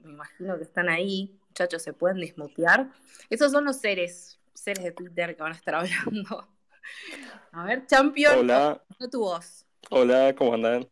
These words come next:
Speaker 2: Mi nombre es Champion. No sé quién
Speaker 1: Edad,
Speaker 2: quiere presentar.
Speaker 1: colegio.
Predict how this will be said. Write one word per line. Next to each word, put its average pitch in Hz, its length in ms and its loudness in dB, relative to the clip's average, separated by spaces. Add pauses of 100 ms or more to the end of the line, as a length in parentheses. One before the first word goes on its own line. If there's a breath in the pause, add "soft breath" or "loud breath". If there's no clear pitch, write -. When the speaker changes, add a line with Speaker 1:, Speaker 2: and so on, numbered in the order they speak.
(120)
Speaker 2:
Mi 165 80 -12
nombre 117 220 0
es - 40 -6
Champion. 156 600 2 (1160 loud breath)
No - 120 -2
sé - 120 2
quién - 140 4
Speaker 1:
Edad, 240 120 4
Speaker 2:
quiere 247 160 4
presentar. 127 340 -4
Speaker 1:
colegio. 269 260 -4